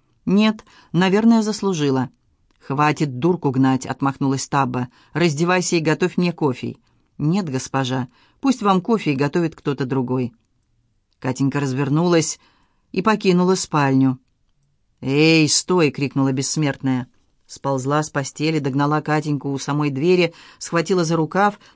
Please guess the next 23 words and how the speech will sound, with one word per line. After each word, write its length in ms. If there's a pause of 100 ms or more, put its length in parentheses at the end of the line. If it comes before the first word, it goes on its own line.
«Не 160
смей 280
никуда 380
уходить, 460
я 120
запрещаю». 800 (1500)
«Не 200
остановите! 880 (420)
Всё 240
одно 380
уйду». 500 (600)
Катенька 480
отцепила 500
руку 220
хозяйки 480
от 160
одежды. 500 (300)
«Я, 220
госпожа, 480
решила». 500 (480)
И 140
низко 320
поклонилась. 760